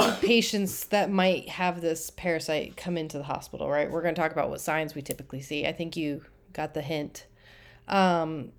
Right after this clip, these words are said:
but this infection does o-, occur worldwide. It occurs in most domestic and wild mammals and a lot of birds, right? So it's everywhere.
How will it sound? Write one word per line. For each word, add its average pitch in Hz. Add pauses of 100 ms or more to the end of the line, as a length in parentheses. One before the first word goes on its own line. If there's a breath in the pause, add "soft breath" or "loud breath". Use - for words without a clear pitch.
but 190
this 196
infection 220
does 202
o-, 208
occur 185
worldwide. 160 (440 soft breath)
It 185 (160)
occurs 170
in 175
most 180
domestic 170
and 180
wild 165
mammals 151
and 165 (100)
a -
lot 156
of 151
birds, - (160)
right? 156
So -
it's 180
everywhere. 147